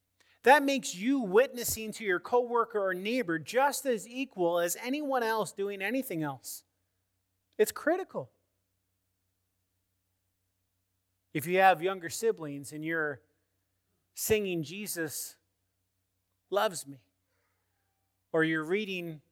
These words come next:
Dora the Explorer for the hundredth time,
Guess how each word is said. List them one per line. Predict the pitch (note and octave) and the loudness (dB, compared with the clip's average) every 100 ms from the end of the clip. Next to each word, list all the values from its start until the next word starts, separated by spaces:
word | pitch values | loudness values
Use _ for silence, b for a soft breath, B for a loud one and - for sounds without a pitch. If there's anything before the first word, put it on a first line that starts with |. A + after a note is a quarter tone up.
| _ _ C#3+ | _ _ -2
Dora | D3+ G3+ A3 G#3+ G#3+ F#3 | 2 6 6 4 0 -4
the | F#3+ | -4
Explorer | F3 - - G#3 G3+ E3 C#3+ | -4 -8 -6 -2 2 2 2
for | C3+ D#3+ | -4 -4
the | E3 | -4
hundredth | - G#3+ A3 G3+ G3 | -4 -6 -2 -2 -4
time, | - G#3 F3+ D#3+ | -8 -8 -8 -8